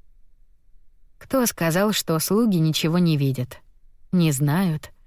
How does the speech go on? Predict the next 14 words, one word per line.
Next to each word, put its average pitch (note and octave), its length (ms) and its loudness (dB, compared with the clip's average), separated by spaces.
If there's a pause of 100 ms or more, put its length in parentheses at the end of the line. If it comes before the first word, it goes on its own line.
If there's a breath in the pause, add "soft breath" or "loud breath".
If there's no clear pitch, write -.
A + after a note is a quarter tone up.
(720)
Мария F3 440 2
определённо E3 760 0
знала D#3 340 0
больше, D#3+ 480 -2
чем D3 280 -2
стоило C#3 560 -2
бы. C3 220 -4 (920)
Но A#3 260 4
выдавать A3 440 2
служанку G#3+ 600 0
Джакомо F#3+ 580 0
Мия F3+ 320 2
не G3 140 2
собиралась. F3+ 760 0